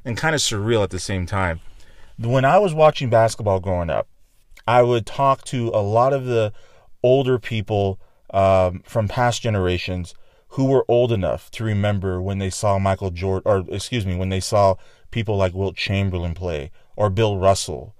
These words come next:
And I would ask, you know, "What, what, was Kareem really that dominant at U C L A?" And to hear the story and the little anecdotes, um, it was, it, it, it was incredible because I was able to see their career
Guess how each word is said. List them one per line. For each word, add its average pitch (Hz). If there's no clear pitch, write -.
And 95
I 101
would 104
ask, 98
you 107
know, 98
"What, 101
what, 107
was 101
Kareem 113
really 104
that 104
dominant 98
at 92
U 101
C 101
L 98
A?" 95
And 107
to 107
hear 135
the 117
story 123
and 107
the 104
little 117
anecdotes, 101
um, 98
it 123
was, 120
it, 120
it, 117
it 117
was 120
incredible 143
because 110
I 127
was 147
able 147
to 123
see 131
their 117
career 98